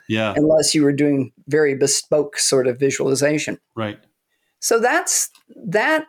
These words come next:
Speaker 2: is really fundamental. Tableau cares about color, but they also care about, you know, all aspects of the, the visual presentation
Speaker 1: Right.
Speaker 2: of the, of the viz.
Speaker 1: So you get into Tableau.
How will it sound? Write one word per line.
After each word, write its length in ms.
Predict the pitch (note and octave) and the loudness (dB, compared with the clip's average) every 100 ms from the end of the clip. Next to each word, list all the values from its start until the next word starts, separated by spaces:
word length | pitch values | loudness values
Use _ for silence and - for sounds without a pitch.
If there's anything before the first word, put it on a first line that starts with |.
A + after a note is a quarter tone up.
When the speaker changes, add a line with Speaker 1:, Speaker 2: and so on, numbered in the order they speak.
| - | -2
Speaker 2:
is 160 | A3 G3+ | -2 2
really 220 | G#3 G3 | 4 2
fundamental. 500 | F#3 F#3 F3 D#3+ C3 - | 0 0 2 2 0 -4
Tableau 400 | - G#3 A#3 C4 | -4 -2 0 0
cares 600 | C4 - G3+ G3+ F#3+ F#3 | -2 -4 0 2 2 0
about 380 | G#3+ C#3+ D3 D3 | -2 -2 -2 -4
color, 440 | - F3+ G3+ A#3 - _ _ - | -2 0 2 0 -2 _ _ -4
but 140 | F#3 | -2
they 120 | - | 2
also 420 | E3 E3 E3+ D3+ C#3+ _ - | 4 2 2 0 -2 _ -6
care 300 | E3 D3 C#3 | 0 2 2
about, 400 | C3+ C#3 C3+ - | 2 2 2 0
you 100 | D3 | -2
know, 60 | C3+ | 0
all 260 | G3 F#3+ | 2 2
aspects 500 | D3 C3 - B2 - | 2 0 -2 -2 -2
of 160 | - A#2+ | -4 0
the, 320 | C3 C3 C3 | 0 2 0
the 80 | B2+ | -2
visual 300 | C3+ D3+ C#3 | -2 0 0
presentation 840 | - C#3+ C#3 C3 C3+ C3+ C3+ C3+ - _ _ | 0 -2 0 -2 0 0 -2 -4 -12 _ _
Speaker 1:
Right. 180 | B2+ A2+ | -6 -2
Speaker 2:
of 140 | B2+ B2 - | -2 -2 0
the, 220 | B2 - B2 | 0 0 -2
of 140 | B2 | -4
the 100 | B2+ | -2
viz. 400 | C3 C#3+ - - _ _ _ _ D3 | 0 0 -2 -6 _ _ _ _ -8
Speaker 1:
So 380 | - E3 D#3+ - | -2 -2 -2 -4
you 180 | D#3 D#3 | -2 -2
get 320 | C3 D#3+ F#3 | 0 -2 -2
into 280 | F#3 F#3 F3 | -2 -2 -4
Tableau. 1120 | - D#3+ D#3 C3 D3 D#3 A#2 G2+ G#2+ C#3 C#3 | -4 -2 -4 -2 -2 0 0 0 -2 -4 -8